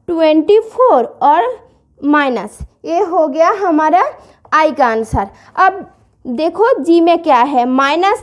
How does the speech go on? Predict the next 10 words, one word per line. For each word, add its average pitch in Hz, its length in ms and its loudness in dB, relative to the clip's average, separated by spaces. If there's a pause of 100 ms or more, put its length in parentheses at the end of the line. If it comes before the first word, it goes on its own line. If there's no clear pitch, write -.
थ्री 427 180 2
इंटू 339 480 -4
माइनस 339 460 0
सिक्स 453 360 0
इंटू 320 300 -4
माइनस 320 640 -2
टू 415 120 2
इंटू 320 360 -4
माइनस 370 520 -2
वन। 226 160 -2